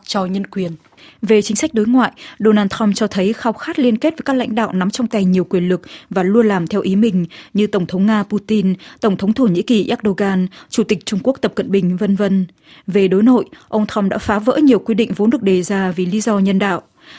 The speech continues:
Speaker 2: Trả lời phỏng vấn của báo Le Figaro, giám đốc điều hành Human Rights Watch đánh giá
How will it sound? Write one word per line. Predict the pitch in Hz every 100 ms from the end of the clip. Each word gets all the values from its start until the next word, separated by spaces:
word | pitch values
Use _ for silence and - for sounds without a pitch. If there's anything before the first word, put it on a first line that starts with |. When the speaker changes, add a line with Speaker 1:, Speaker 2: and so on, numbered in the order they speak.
| -
Speaker 2:
Trả | 240
lời | 208 196
phỏng | 208
vấn | 185 196
của | 254
báo | 180 180 247
Le | 254
Figaro, | 254 226 202 190 190 180 - - -
giám | 208 220
đốc | 330
điều | 233 190
hành | 185 185 165
Human | 208 196
Rights | 185 196 -
Watch | 190 214 269 -
đánh | 190 202
giá | 196 190 226